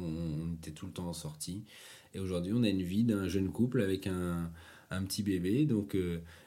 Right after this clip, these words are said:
euh, rythmé sur le rythme du bébé, des horaires de la crèche, euh, et, et des, euh, et voilà, et, et du quotidien de, de Marlène, à quel moment elle doit manger, à changer la couche, à sortir avec le sac à langer, enfin,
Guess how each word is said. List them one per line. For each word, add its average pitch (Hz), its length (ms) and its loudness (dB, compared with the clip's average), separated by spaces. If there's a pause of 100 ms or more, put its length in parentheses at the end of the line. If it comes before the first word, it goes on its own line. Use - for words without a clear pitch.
euh, 87 140 4
rythmé 110 520 4
sur 107 200 2
le 98 160 4
rythme 104 360 4
du 98 120 0
bébé, 113 640 6
des 107 220 6
horaires 101 200 10
de 98 80 4
la 92 160 6
crèche, 131 640 6
euh, 90 300 2 (400)
et, 98 360 2
et 101 40 2
des, 101 320 2
euh, 87 240 -2 (520)
et 90 120 0
voilà, 151 260 6
et, 117 40 8
et 104 260 6
du 104 120 4
quotidien 104 420 4
de, 95 220 0
de 104 140 2
Marlène, 101 460 6
à 120 80 8
quel 107 160 4
moment 98 240 4
elle 98 80 2
doit 95 160 4
manger, 92 560 2
à 117 80 4
changer 101 240 0
la 85 120 0
couche, 120 480 2
à 104 40 0
sortir 104 340 0
avec 104 180 4
le 107 60 0
sac 113 220 -2
à 104 80 2
langer, 101 360 2
enfin, - 280 -4